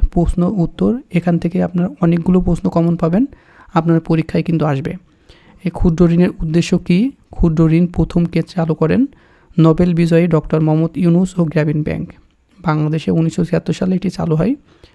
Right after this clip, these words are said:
ক্ষুদ্র ঋণের প্রধান সুবিধাগুলো কী? সহজ শর্তে ঋণ পাওয়া ও আয় বৃদ্ধির সুযোগ সৃষ্টি করা। ক্ষুদ্র ঋণ ও সাধারণ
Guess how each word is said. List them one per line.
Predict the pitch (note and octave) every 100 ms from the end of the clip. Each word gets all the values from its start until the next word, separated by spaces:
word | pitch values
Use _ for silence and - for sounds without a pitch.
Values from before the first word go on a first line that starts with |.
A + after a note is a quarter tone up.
| _ -
ক্ষুদ্র | F#3 E3 F3+
ঋণের | E3 F3 F#3
প্রধান | F3 E3 E3+ F3
সুবিধাগুলো | E3 E3 E3+ E3+ F3
কী? | - F3 C#4+ - _ _ _
সহজ | - - D#3 E3
শর্তে | - E3 E3+ E3+ D3+
ঋণ | D#3+ E3+
পাওয়া | E3+ D#3+ F3 A3+
ও | E3 A#3
আয় | E3 D#3
বৃদ্ধির | D3+ D#3 - F#3
সুযোগ | - D#3+ D#3+ -
সৃষ্টি | D#3+ -
করা। | - D#3+ A#3+ - _ _ _ -
ক্ষুদ্র | F3+ E3 E3+
ঋণ | E3 F3+ -
ও | F3 G#3 D4 _ _ _
সাধারণ | - - D#3+ D#3+ E3+ G3